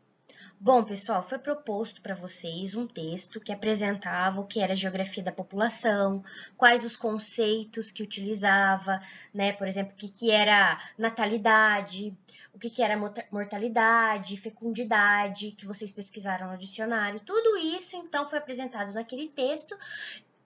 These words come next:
também com, falando sobre o porquê, quem coleta os dados estatísticos no Brasil, como é realizado, enfim. A gente vai agora, então, responder e vocês,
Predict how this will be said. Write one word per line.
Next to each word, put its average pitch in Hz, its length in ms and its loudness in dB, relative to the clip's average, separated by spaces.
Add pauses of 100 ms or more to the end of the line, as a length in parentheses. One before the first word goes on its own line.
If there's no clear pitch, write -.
(140)
também 392 680 4 (120)
com, 339 480 2 (340)
falando 370 680 0
sobre 320 640 -2 (320)
o 269 80 -8
porquê, 320 840 4 (260)
quem 320 200 -4
coleta 277 360 2
os 247 80 -6
dados 240 760 2 (280)
estatísticos 233 760 -2
no 226 100 0
Brasil, 233 680 0
como 240 220 2
é 233 40 2
realizado, 233 960 2
enfim. 294 400 -10 (460)
A 214 100 0
gente 240 220 -2
vai 240 160 6
agora, 226 320 4
então, 233 320 0
responder 247 720 -2
e - 20 -4
vocês, 240 720 -4